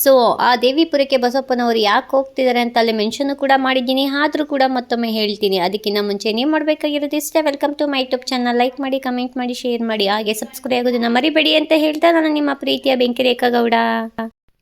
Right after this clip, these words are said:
ಶ್ರೀ ಭೂಮಿ ಸಿದ್ದೇಶ್ವರ ಬಸಪ್ಪನವರು ದೇವಿಪುರ ತಲುಪಿದ ನಂತರ ಕೆರೆ ಏರಿ ಮೇಲೆ ಓಡೋಡಿ ಬರ್ತಾರೆ. So, ಅಲ್ಲಿ ಏನಕ್ಕೆ ಓಡೋಡಿ ಬರ್ತಿದ್ದಾರೆ ಅಂತ ಹೇಳಿದ್ರೆ, ಅಲ್ಲಿ ನಾಗರ ಕಲ್ಲಿರತ್ತೆ. ಆ ನಾಗರ ಕಲ್ಲು ಹತ್ರ ಹೋಗಿ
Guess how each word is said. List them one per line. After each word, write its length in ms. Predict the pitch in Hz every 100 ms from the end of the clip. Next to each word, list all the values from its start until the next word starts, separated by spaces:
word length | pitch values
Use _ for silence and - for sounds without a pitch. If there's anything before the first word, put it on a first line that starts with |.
| -
ಶ್ರೀ 160 | - 226
ಭೂಮಿ 240 | 214 202
ಸಿದ್ದೇಶ್ವರ 500 | 202 208 202 254 247 226
ಬಸಪ್ಪನವರು 680 | 214 220 214 214 233 202 196
ದೇವಿಪುರ 440 | 208 226 226 202
ತಲುಪಿದ 400 | 208 196 190 208
ನಂತರ 360 | 196 190 240 240 220
ಕೆರೆ 280 | 214 196
ಏರಿ 240 | 202 196 196
ಮೇಲೆ 220 | 196 190
ಓಡೋಡಿ 440 | 185 185 202 240
ಬರ್ತಾರೆ. 440 | 233 202 202 202 196
So, 260 | 190 202
ಅಲ್ಲಿ 160 | 202 196
ಏನಕ್ಕೆ 320 | 190 226 220
ಓಡೋಡಿ 280 | 202 202 196
ಬರ್ತಿದ್ದಾರೆ 500 | 185 185 202 190 190
ಅಂತ 220 | 185 185
ಹೇಳಿದ್ರೆ, 500 | 185 196 202 196 196
ಅಲ್ಲಿ 180 | 190 196
ನಾಗರ 300 | 185 185 214
ಕಲ್ಲಿರತ್ತೆ. 560 | 208 190 190 180 185 214
ಆ 80 |
ನಾಗರ 320 | 202 190 196 196
ಕಲ್ಲು 260 | 196 190
ಹತ್ರ 200 | 190 185
ಹೋಗಿ 460 | 185 190 226 214